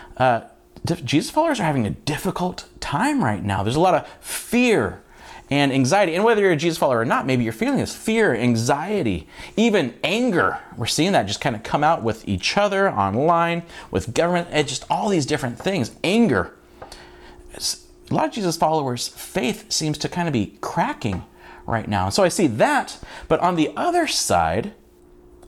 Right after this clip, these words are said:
there's others. There's other Jesus followers that I'm seeing that are calm and, and peaceful, and they're, and they're looking how to help. And in fact, I'm seeing them grow more than I've ever seen people grow before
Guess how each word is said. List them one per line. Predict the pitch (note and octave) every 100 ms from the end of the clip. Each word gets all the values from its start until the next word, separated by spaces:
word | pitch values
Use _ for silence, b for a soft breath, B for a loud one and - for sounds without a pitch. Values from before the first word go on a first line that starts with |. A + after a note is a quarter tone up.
| - -
there's | C3 C3+
others. | G3+ D#4 B3+ - -
There's | - F3+
other | D4 D#4
Jesus | D#3+ G#2+
followers | - G#2 G2+
that | C3
I'm | E3
seeing | F3+ F3
that | D3+
are | B2+ - - -
calm | - C4 C#4 - - - - - B B B B B D3
and, | D3 C#3 C3
and | C3 B2+ A#2+
peaceful, | - D#4 D#4 - F2 - - B -
and | E3
they're, | F3
and | E3+
they're | E3+
looking | E3 A#3 B3
how | G3 G3
to | C#3+
help. | - C4+ - - B -
And | F3
in | F3
fact, | A#3 G#3+ F3
I'm | E3+
seeing | - G3 F#3
them | F3 C3 - B B B2
grow | A#2 A#2 C#3+ D#3+ G#3+ G3+
more | C3+ C#3 D#3+ G3+
than | F3+ D3
I've | B2+ A2+ - -
ever | - D#3+ F3
seen | - - G3 C4+ -
people | B2+ A#2+ G#2+
grow | F#2+ G2+ F#3+
before | G#3 - A#2+ B2